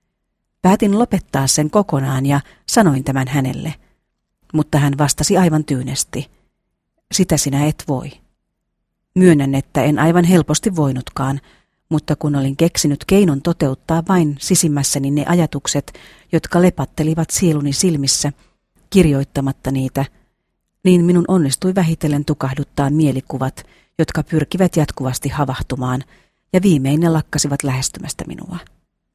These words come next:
Kun Runeberg sitten huomasi, että olin sekä voinut että halunnut, hän ei ollutkaan tyytyväinen, vaan kehotti minua useasti olemaan surkastamatta itseäni, mutta se oli jo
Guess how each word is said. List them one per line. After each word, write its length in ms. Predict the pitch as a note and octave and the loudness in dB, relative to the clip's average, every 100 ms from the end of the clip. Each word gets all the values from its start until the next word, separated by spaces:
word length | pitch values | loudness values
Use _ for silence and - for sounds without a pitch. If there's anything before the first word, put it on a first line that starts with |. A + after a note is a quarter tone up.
| _ _ _ _ - | _ _ _ _ -4
Kun 140 | D#3+ | 0
Runeberg 460 | G#3 A#3+ D#3 D3+ D3+ | 4 4 4 4 2
sitten 320 | E3 - E3+ | 0 0 2
huomasi, 480 | G#3+ E3 C#3+ - C#3 | 2 2 0 -2 -2
että 280 | - - | -2 -2
olin 300 | - F3 D3+ | 2 2 2
sekä 320 | C#3+ C#3 - D3 | 0 -2 -2 0
voinut 460 | F#3 F#3+ C#3+ - | 2 2 -2 -6
että 200 | C3 - | -6 -2
halunnut, 600 | D3 G3+ D#3 C3 C#3 - - _ _ _ _ - | 2 2 2 0 -6 -8 -20 _ _ _ _ -4
hän 140 | E3+ | 2
ei 160 | E3+ G3+ | 4 4
ollutkaan 440 | G#3 - - C#3 - | 2 -2 -2 -2 2
tyytyväinen, 680 | G3+ C#3+ C3+ C3 C3+ C#3 C#3 _ _ _ _ _ _ - | 0 0 -4 -4 -2 -2 -4 _ _ _ _ _ _ 2
vaan 200 | F#3 G3+ | 2 4
kehotti 420 | A#3 A3+ G#3 - | 2 2 0 -2
minua 260 | D3+ D#3+ E3+ | 0 2 2
useasti 520 | A3 - C#3+ C3+ - | 0 -2 0 -2 -2
olemaan 460 | D#3+ D3+ C#3+ C#3 C#3 | 0 0 0 0 -2
surkastamatta 800 | - F3+ - D3 - C3+ - - | -2 -2 0 -4 -4 -6 -6 -6
itseäni, 580 | E3 - - C3 B2+ C#3 _ _ _ _ _ _ | -4 -2 -4 -4 -6 -8 _ _ _ _ _ _
mutta 200 | F3 G#3 | -2 0
se 160 | - E3 | 2 0
oli 120 | |
jo 80 | B2+ | 0